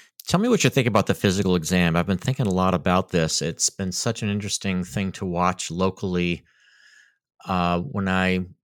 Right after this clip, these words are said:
was doing some of my early telehealth encounters, I asked a colleague, I said, "Where do you document the physical?" And he said, "You don't." And I guess when you're over a s-, through a screen, right, we're really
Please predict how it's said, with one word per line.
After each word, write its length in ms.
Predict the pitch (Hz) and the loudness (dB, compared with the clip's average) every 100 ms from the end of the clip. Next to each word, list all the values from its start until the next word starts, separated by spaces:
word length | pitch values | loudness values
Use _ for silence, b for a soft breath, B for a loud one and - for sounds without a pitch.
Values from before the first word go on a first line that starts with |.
| - | -8
was 260 | 95 87 | -4 -4
doing 300 | 92 101 92 | -2 0 0
some 200 | 90 101 | -2 -4
of 60 | 92 | -2
my 140 | 90 | -2
early 320 | 90 98 92 90 | -2 -2 -2 -2
telehealth 540 | 104 92 87 95 - | 0 0 2 0 -2
encounters, 560 | 90 - 95 95 92 98 | -4 0 2 2 2 2
I 60 | |
asked 240 | 92 92 - | 0 0 -4
a 40 | |
colleague, 480 | - 101 104 95 92 | 0 2 4 4 2
I 80 | 90 | 2
said, 280 | - 92 | 2 0
"Where 300 | 95 104 120 | 2 4 4
do 80 | 117 | 2
you 200 | 107 101 | 0 0
document 500 | 90 98 98 101 92 | 2 2 0 -2 -4
the 80 | 82 | -4
physical?" 600 | 101 104 120 92 82 85 | -4 -2 -2 0 0 0
And 220 | 87 87 - _ _ _ _ _ _ | 0 -2 -6 _ _ _ _ _ _
he 140 | _ - | _ -6
said, 240 | - 92 | -4 -2
"You 100 | 95 | -4
don't." 580 | 80 95 98 78 - - _ b b b b b _ - | 0 2 4 2 -4 -20 _ b b b b b _ -2
And 560 | 95 90 87 85 87 - - - - | 2 4 4 2 0 -6 -20 -20 -14
I 100 | - | -6
guess 180 | 101 - | -6 -2
when 100 | 104 | -2
you're 160 | 95 101 | 2 0
over 160 | 87 | 0
a 40 | 82 | -2
s-, 200 | - - 107 - | -2 -6 -10 -16
through 200 | - 101 | -2 0
a 60 | 80 | 0
screen, 640 | - - 135 123 110 101 | -4 0 4 6 4 4
right, 320 | 101 107 110 | 4 4 4
we're 200 | 98 95 | 0 2
really 520 | 98 104 98 92 85 | 4 4 4 4 0